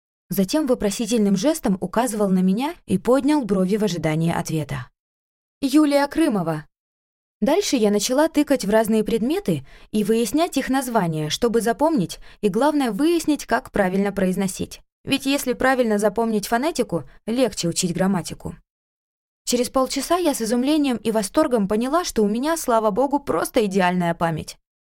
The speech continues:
Теперь надо только учитывать эту свою чудесную особенность и не засорять ее всякой ерундой. И вообще, чудно получилось все-таки.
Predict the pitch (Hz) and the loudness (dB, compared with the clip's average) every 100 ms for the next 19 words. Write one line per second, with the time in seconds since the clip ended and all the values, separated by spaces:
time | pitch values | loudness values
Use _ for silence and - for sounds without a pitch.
0 | _ _ - 196 262 302 285 277 311 311 | _ _ -4 0 2 2 2 2 0 2
1 | 247 247 254 240 226 233 226 220 208 196 | -2 2 -2 0 -2 0 -2 0 -2 -2
2 | 190 190 190 196 196 175 170 196 196 190 | -2 0 0 -2 -2 -2 2 0 2 -4
3 | - 170 156 151 - - - 247 277 277 | -4 -2 -2 -4 -10 -14 -2 0 0 0
4 | 311 302 185 - 190 190 175 - 175 180 | 2 2 2 0 2 2 0 -4 -2 -2
5 | 170 175 180 170 165 165 - _ _ _ | -2 0 0 0 -2 -2 -10 _ _ _
6 | _ 294 320 320 285 185 135 - - 330 | _ 0 0 0 -2 -2 -4 -8 -2 0
7 | 254 208 190 190 190 160 - - 196 156 | 0 0 0 0 -2 -2 -4 -4 -2 -4
8 | 160 | -6